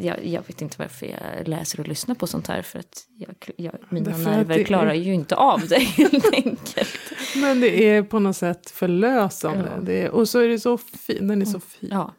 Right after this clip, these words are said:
Speaker 1: livet, liksom. Men den handlar i alla fall om sjuttonåriga Hazel som är cancersjuk och, eh,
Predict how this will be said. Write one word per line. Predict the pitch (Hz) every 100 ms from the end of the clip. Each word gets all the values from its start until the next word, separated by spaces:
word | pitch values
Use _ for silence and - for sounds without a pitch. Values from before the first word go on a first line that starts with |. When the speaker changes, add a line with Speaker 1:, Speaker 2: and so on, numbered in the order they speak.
| -
Speaker 1:
livet, | 208 214 190 151 - - -
liksom. | - 240 233 190 - - -
Men | 247
den | 247 247
handlar | 240 190 180
i | 165
alla | 160 -
fall | - - -
om | -
sjuttonåriga | 156 - - - - - -
Hazel | - - - - -
som | - - - -
är | - - - - -
cancersjuk | 165 - - - - - - - -
och, | - - _ - - -
eh, | 135 131